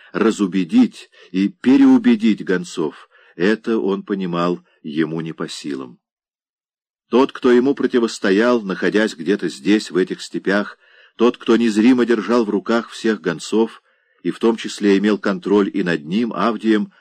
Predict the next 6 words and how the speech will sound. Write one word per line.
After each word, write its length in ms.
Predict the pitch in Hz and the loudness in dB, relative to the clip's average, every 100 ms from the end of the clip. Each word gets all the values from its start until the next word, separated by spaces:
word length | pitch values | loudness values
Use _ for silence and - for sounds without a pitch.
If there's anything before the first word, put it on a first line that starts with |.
| _ _ _ - | _ _ _ 0
тот, 180 | 139 - | 0 0
кто 320 | - 131 123 | 0 2 2
именовался 760 | 113 110 104 101 123 127 - | 2 0 2 2 2 0 -4
среди 320 | 110 98 90 95 | -10 -8 -6 -4
них 200 | 95 - | -6 -6
самим, 540 | - 78 92 139 139 | -8 -4 0 -2 -2